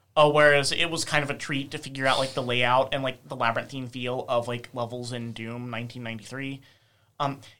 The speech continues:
and by the second level, I was, like, at a puzzle that was, like, I felt like I kinda got what it was doing, but it felt like I was just, like, doing things to see what stuck, to see what worked, until I got through it. It wasn't, like, a fun puzzle to figure out or anything.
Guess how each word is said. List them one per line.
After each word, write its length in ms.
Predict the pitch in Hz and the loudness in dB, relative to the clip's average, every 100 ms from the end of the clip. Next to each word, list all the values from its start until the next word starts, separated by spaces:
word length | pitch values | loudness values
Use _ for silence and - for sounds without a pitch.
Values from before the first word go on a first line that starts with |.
| _ | _
and 140 | 175 165 | 2 6
by 140 | 175 | 6
the 80 | 165 | 4
second 340 | - 180 214 | 2 2 2
level, 300 | 156 151 175 | 2 4 6
I 100 | 156 | 8
was, 120 | 151 | 6
like, 180 | 156 - | 0 -2
at 100 | 151 | 0
a 60 | 147 | 0
puzzle 540 | - 139 135 175 180 170 | -2 -2 -2 0 0 4
that 220 | 156 156 | 2 2
was, 180 | 156 156 | -2 0
like, 240 | 156 - - _ _ _ _ _ _ _ _ _ _ _ _ _ _ | -2 -6 -16 _ _ _ _ _ _ _ _ _ _ _ _ _ _
I 80 | 170 | 0
felt 180 | 165 180 | 8 10
like 120 | 196 | 10
I 60 | 202 | 6
kinda 320 | - 147 156 | 4 2 4
got 240 | 151 151 160 | 6 6 6
what 120 | 156 | 2
it 60 | |
was 180 | 156 147 | 0 -2
doing, 460 | 165 156 156 156 151 | -2 0 0 -2 0
but 100 | 151 | 0
it 100 | - | 4
felt 140 | 151 | 4
like 120 | 151 | 4
I 60 | 151 | 2
was 80 | 143 | 0
just, 200 | 147 160 | -4 0
like, 220 | 151 - _ _ _ _ 147 | 0 0 _ _ _ _ -10
doing 320 | 139 139 139 | -4 -2 -2
things 380 | 131 131 139 131 | -2 -2 -2 -2
to 60 | 120 | -4
see 180 | 139 | -4
what 180 | 120 - | -4 -6
stuck, 420 | - 135 123 123 | 0 4 4 0
to 60 | - | -8
see 200 | - 135 | -6 -6
what 320 | 127 120 - | -4 -6 -6
worked, 400 | 135 117 117 - - _ _ - | -2 -2 -2 -8 -20 _ _ -10
until 260 | 156 143 131 | -4 2 2
I 60 | |
got 240 | 120 107 - | 2 -2 -4
through 260 | 135 107 | -10 -8
it. 100 | 107 | -6
It 120 | 139 | -6
wasn't, 220 | 131 135 135 | -6 -4 -4
like, 100 | 135 | -4
a 60 | |
fun 300 | 127 131 127 | 0 0 0
puzzle 300 | 123 120 123 | -4 -4 -6
to 80 | 117 | -8
figure 340 | 127 117 107 | -8 -8 -2
out 260 | 107 110 104 | 0 0 -2
or 100 | 127 | -6
anything. 520 | 120 113 123 117 120 | -6 -6 -6 -6 -8